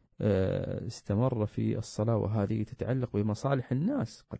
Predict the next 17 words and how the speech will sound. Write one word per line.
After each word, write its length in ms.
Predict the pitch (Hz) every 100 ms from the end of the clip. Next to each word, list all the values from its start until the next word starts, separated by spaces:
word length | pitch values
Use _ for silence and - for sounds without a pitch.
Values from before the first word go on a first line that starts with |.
| -
تكون 240 | - 165
بمصالح 600 | 180 185 175 180 170 151
الناس، 460 | 151 156 113 - - - - _ - _
فهنا 440 | - 165 120 101 101
جاء 200 | 113 196
يجوز 380 | 175 160 170 120
له 280 | - - 110
أن 100 | 98
يقطع 440 | 104 - - 131 - - - - - - -
الصلاة، 680 | 151 - 95 95 95 95 101 _ _ _ -
يجوز 320 | 185 185 127
له 220 | 107 101
حينئذ 380 | 107 98 98 110
أن 240 | 143 117
يقطع 280 | 107 - -
الصلاة. 320 | 151 - -
فتقدير 1200 | 175 185 - - - _ - - 151 170 143 123